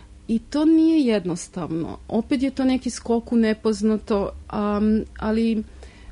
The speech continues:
a, kada su namere dobre, kada su namere nekako jasne, kada je,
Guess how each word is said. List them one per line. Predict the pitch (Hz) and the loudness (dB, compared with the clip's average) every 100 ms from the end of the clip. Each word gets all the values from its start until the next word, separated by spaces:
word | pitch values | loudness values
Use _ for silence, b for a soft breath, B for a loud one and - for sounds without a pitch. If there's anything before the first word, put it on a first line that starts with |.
| - | -8
a, | 208 208 | -4 -4
kada | - 220 | -2 -2
su | 226 226 | 0 2
namere | 240 254 254 240 | 2 4 4 2
dobre, | 196 202 208 185 | 2 0 0 -2
kada | 190 208 202 | -6 -6 -6
su | - | -2
namere | 214 214 226 220 | 0 2 2 2
nekako | 214 208 214 208 220 | 0 0 -4 -4 -2
jasne, | 196 190 196 - 190 185 | 0 -2 -2 -4 -4 -6
kada | - 202 190 | -4 -4 0
je, | 190 190 190 | 2 2 0